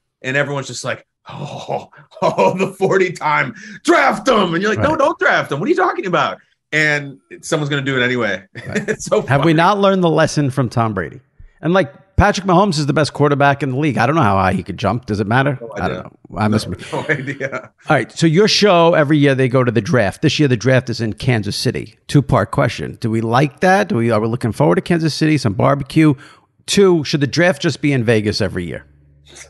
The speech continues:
Speaker 1: <laughs> Um, I was in Vegas for the Pro Bowl,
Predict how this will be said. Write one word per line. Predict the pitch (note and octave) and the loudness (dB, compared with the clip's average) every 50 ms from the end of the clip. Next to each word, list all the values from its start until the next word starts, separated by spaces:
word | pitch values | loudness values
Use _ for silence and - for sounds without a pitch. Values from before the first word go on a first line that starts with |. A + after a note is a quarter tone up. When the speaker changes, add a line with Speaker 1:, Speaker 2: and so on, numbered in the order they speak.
| _ _ - | _ _ -18
Speaker 1:
<laughs> | D3+ D3+ - D3+ D3 - - - _ - - - - - - - - - E3+ E3+ - - - - - A3+ D4 D5 D5+ - - - - - - - | -16 -14 -12 -14 -14 -14 -20 -20 _ -20 -20 -20 -20 -20 -20 -20 -18 -16 -16 -14 -14 -14 -16 -16 -16 -16 -14 -14 -16 -16 -16 -18 -18 -18 -16 -8
Um, | - - B2 B2 B2+ B2+ B2+ B2+ B2+ B2 A#2+ A2+ A2 - _ _ _ _ _ _ _ _ _ _ _ _ _ - - | -2 0 2 2 4 4 2 2 0 0 -4 -8 -10 -16 _ _ _ _ _ _ _ _ _ _ _ _ _ -6 -4
I | D3+ F3 | -2 -2
was | G3+ C4 C4+ G#3+ G3 | -2 -4 -6 -6 -6
in | F#3 E3+ D#3 | -4 -4 -2
Vegas | C#3+ D3+ D3 D3 C#3+ C3+ C3+ B2+ B2+ - | 0 2 2 2 2 0 -2 -4 -4 -8
for | - - B2 A#2+ | -10 -8 -8 -6
the | G#2+ A2+ A2 G#2 G#2 G2+ F#2 - - - | -4 -4 -4 -4 -4 -6 -8 -12 -16 -20
Pro | - - - - - C#3 C#3 C#3 C#3+ B2+ | -20 -20 -18 -10 -6 -4 -2 -2 -2 -4
Bowl, | G#2 G2+ G2 F2+ F2+ F2 E2 E2 D#2+ - | -6 -8 -8 -8 -8 -10 -10 -12 -14 -16